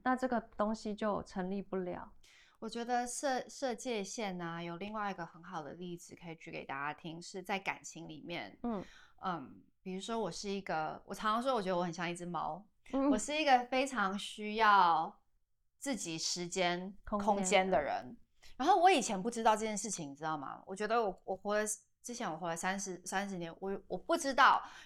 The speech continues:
Speaker 2: 原来我是需要自-，自己空间的一个人。
Speaker 1: 嗯。
Speaker 2: 直到前几年我发现我很常会，有时候在感情里面会突然间觉得，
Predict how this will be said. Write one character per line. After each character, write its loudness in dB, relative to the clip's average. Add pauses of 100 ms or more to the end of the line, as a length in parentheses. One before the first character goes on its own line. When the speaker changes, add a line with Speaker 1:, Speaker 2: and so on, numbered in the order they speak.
Speaker 2:
原 4
来 10
我 0
是 -4
需 -6
要 6
自-， -12 (180)
自 -10
己 -8
空 -8
间 0
的 0
一 -4
个 -4
人。 -6
Speaker 1:
嗯。 -20 (460)
Speaker 2:
直 -4
到 8
前 0
几 0
年 2
我 0
发 -2
现 -2 (300)
我 0
很 0
常 0
会， 2 (360)
有 2
时 -2
候 6
在 4
感 4
情 -6
里 -6
面 0
会 0
突 -4
然 2
间 -6
觉 -2
得， 0